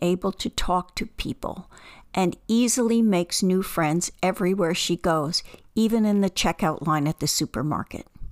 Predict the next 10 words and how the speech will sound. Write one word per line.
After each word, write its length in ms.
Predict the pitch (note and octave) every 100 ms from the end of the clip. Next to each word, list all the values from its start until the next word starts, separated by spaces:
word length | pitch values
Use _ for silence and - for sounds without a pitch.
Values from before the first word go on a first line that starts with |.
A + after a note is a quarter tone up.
| - - - - - - - - - -
From 300 | - A#3 A3
Jeannie 400 | - A#3 C4 C#4+
and 200 | C4+ B3
George, 480 | G3 F3 E3+ E3 -
we 180 | G3+ F#3+
learned 440 | F#3 G3+ F#3+ G3
that 280 | F#3 - -
planning 640 | - A3 A3+ A#3 A#3+ A#3+
pays 460 | A3+ - G3 G3 F3+
off. 500 | D#3+ C#3+ F3 -